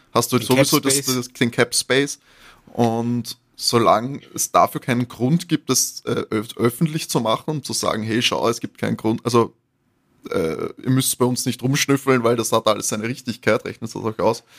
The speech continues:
Speaker 1: ähm, dann machen sie es, machen sie es nicht, hat ja auch keinen Grund. Aber es stimmt, mir fällt das auch immer auf, es ist ja immer nur Multi-Year und selbst das ist immer irgendwie, äh, auch nur abgeleitet von irgendwelchen Sagern, auch bei Lando, du weißt es nicht, wie lang der
Speaker 2: Wir
Speaker 1: Vertrag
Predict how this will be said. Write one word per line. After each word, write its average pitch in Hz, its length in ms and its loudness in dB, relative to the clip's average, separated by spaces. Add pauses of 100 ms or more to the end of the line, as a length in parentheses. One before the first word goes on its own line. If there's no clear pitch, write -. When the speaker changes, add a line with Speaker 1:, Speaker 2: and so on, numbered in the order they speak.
(460)
Speaker 1:
ähm, 107 400 0 (560)
dann 107 420 2
machen 110 300 0
sie 117 160 -2
es, - 380 -4
machen 110 320 0
sie 92 100 -10
es - 120 -8
nicht, 95 140 -4
hat 104 120 2
ja 104 60 2
auch 95 140 -4
keinen 98 200 0
Grund. 113 360 -2 (380)
Aber 104 160 6
es 110 60 4
stimmt, 165 320 4
mir 123 160 4
fällt 139 220 -4
das 127 60 2
auch 127 120 6
immer 151 140 2
auf, 131 120 2
es 123 80 -4
ist 123 60 -2
ja 127 60 6
immer 127 160 0
nur 127 80 0
Multi-Year 160 720 0
und 147 80 -4
selbst - 320 -2
das - 220 2
ist 123 100 -8
immer 127 220 -2
irgendwie, 123 540 -4 (600)
äh, 92 200 -2
auch 113 200 2
nur 135 180 2
abgeleitet 123 680 0
von 131 140 -4
irgendwelchen 120 840 -2
Sagern, 101 480 0
auch 107 120 -4
bei 117 100 0
Lando, 110 400 0
du 110 120 -8
weißt - 280 -2
es 151 120 -8
nicht, 156 200 -6
wie 143 60 -2
lang 127 180 -2
der 135 140 -2
Speaker 2:
Wir 135 80 -2
Speaker 1:
Vertrag 156 180 4